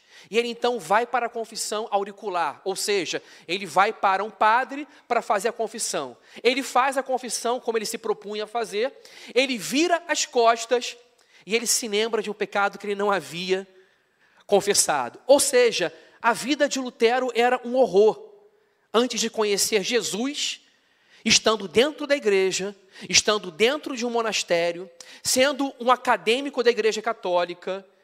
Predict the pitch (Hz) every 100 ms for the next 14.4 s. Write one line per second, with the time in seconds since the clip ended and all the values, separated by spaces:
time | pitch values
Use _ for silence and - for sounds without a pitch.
0 | _ _ - 139 262 202 294 285 214 262
1 | 302 285 269 269 269 254 277 254 247 240
2 | 214 214 - 277 269 214 214 208 208 220
3 | - _ _ _ _ _ _ _ _ _
4 | _ _ _ _ - 226 233 226 226 220
5 | - - 196 202 170 202 208 - _ _
6 | 202 208 214 160 208 - _ 143 196 147
7 | 113 - - - - _ _ _ _ _
8 | _ _ _ _ _ - 233 277 214 233
9 | 240 247 226 202 - 233 - 233 220 185
10 | 190 190 214 196 _ - 233 269 240 247
11 | 226 233 220 - 254 277 269 254 262 -
12 | 190 196 - 214 - _ - - - _
13 | 208 233 233 247 214 240 233 220 160 180
14 | 147 - -